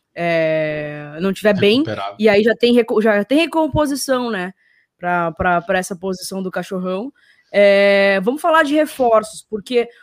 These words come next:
Speaker 1: o Grêmio tá no mercado, e aí o Feli-, a gente, né, o Felipão falou que o Grêmio aparentemente vai desistir de trazer um goleiro, mas que precisa de outras posições, umas três posições, um meia,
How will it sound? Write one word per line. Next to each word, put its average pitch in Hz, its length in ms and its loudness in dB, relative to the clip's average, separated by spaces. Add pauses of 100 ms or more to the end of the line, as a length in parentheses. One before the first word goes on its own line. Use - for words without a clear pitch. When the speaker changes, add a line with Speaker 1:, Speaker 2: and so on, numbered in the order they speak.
(140)
Speaker 1:
o 226 100 -4
Grêmio 294 380 2
tá 302 160 2
no 285 100 -2
mercado, 226 800 -4 (460)
e 190 160 -4
aí 196 340 0
o 220 60 -2
Feli-, 214 320 0
a 180 240 -2
gente, 185 260 -8
né, 196 140 -2
o 214 40 0
Felipão 208 280 -4
falou 226 340 2
que 214 140 -6
o - 20 -12
Grêmio 196 320 -2
aparentemente 208 640 -2
vai 214 160 2
desistir 226 540 2
de 208 140 -2
trazer 190 240 -2
um 190 100 -2
goleiro, 180 500 0 (320)
mas 202 220 -4
que 202 80 -8
precisa 226 460 0
de 208 100 2
outras 247 400 4
posições, 208 720 -2
umas 165 240 -12
três 214 360 -2
posições, 185 720 -4
um 160 140 -10
meia, 226 640 4